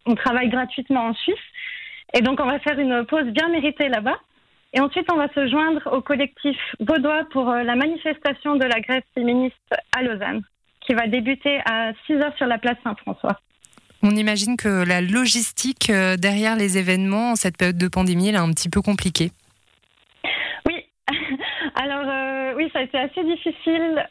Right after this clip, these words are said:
Speaker 1: Euh, notre première rencontre, euh, en présentiel, donc, elle a eu seulement lieu à la mi-avril. Donc, on a tout organisé en deux mois, en fait. Euh, c'était un gros, gros challenge. Et voilà, je dois, il faut que je, je remercie le collectif parce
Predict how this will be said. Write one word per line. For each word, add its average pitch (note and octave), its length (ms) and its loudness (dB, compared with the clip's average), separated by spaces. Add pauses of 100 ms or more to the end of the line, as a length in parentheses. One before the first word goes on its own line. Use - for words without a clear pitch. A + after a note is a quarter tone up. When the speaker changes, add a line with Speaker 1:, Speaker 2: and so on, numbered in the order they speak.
Speaker 1:
Euh, B3 220 2
notre B3+ 260 0
première E4+ 440 0
rencontre, D#4+ 540 0 (120)
euh, B3+ 240 2
en C4 120 2
présentiel, D#4 600 0
donc, C#4 200 0
elle A#3 120 2
a A#3 100 2
eu A#3+ 200 0 (160)
seulement D4 220 2
lieu D4+ 140 2
à D4 60 2
la A#3 120 0
mi-avril. B3 420 0 (800)
Donc, C4+ 220 4
on D#4+ 60 2
a D4 80 0
tout F4 120 -2
organisé D#4 460 2
en D4+ 100 2
deux C4 160 2
mois, C#4 180 0
en B3 80 -2
fait. C4 260 -2 (400)
Euh, A3+ 200 2 (100)
c'était A#3+ 320 2
un A3+ 220 0
gros, C4 180 2
gros D#4 140 0 (100)
challenge. C#4+ 640 0
Et A#3 480 0 (400)
voilà, B3 200 4
je A3+ 60 4
dois, A#3 200 0
il B3+ 100 0
faut D4+ 120 -2
que B3 80 0
je, B3+ 40 2
je B3 680 0
remercie D4 500 0
le C4 80 0
collectif D4 640 0
parce C#4 160 -2